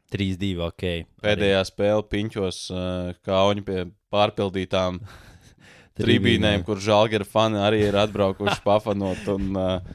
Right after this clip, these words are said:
Speaker 1: Un tad, ā,
Speaker 2: sacenšas ar Dinamo faniem, kuriem, starp citu, šajā te trīspadsmit nulle zaudējumā pret Mogo man šeit neļāva izmantot bungas Mogo halē.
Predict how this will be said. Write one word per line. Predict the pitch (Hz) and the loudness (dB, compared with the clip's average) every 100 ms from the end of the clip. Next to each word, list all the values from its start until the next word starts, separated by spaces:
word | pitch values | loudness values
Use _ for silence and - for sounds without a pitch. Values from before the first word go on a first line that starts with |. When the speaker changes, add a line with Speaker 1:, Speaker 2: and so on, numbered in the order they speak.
| - - - - | -16 -16 -20 -14
Speaker 1:
Un | - 117 | -2 -2
tad, | 104 120 | 2 2
ā, | 107 127 | 4 4
Speaker 2:
sacenšas | 104 117 110 101 | 4 2 0 0
ar | 107 | 0
Dinamo | 110 110 113 120 101 | 0 2 2 2 2
faniem, | 117 127 107 | 2 2 0
kuriem, | 98 101 92 | 0 -2 -2
starp | - 95 | -6 -6
citu, | 101 | -6
šajā | - 98 95 | -4 0 0
te | 90 | -2
trīspadsmit | 92 104 98 98 - | -4 -4 -4 -8 -8
nulle | 95 98 104 101 92 92 92 90 95 | -4 -2 0 0 0 -2 -2 -2 0
zaudējumā | 98 98 92 95 90 | 0 0 -2 -4 -6
pret | 92 95 | -6 -4
Mogo | 95 101 95 | -4 -2 -2
man | 90 | -4
šeit | 90 92 85 | -6 -6 -6
neļāva | 95 101 101 95 92 | -4 0 2 2 0
izmantot | 101 98 90 98 | -2 -2 -2 -2
bungas | 95 113 147 143 | 2 2 2 -2
Mogo | 135 135 127 | 0 4 4
halē. | 101 110 117 107 | 6 6 8 6